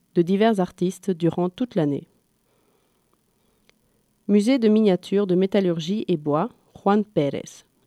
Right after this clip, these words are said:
Cette salle musée regroupe un échantillon de l'œuvre réalisée durant plusieurs années par Juan Pérez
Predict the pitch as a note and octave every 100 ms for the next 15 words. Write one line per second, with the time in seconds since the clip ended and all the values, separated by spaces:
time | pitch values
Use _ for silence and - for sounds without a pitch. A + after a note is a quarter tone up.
0 | _ _ _ _ _ _ - F#3 - C#4
1 | C4+ G#3+ F#3+ G3 G#3+ F#3 A#3 G#3+ G3 A3+
2 | A#3+ A#3 G3 F3+ F3 E3 D#3 - D3 G#3+
3 | G#3 F3+ E3+ D#3 F3 E3+ D#3+ A#3 A3 G#3+
4 | F3 E3 E3+ G3+ E3+ - G3+ G3+ F3 D#3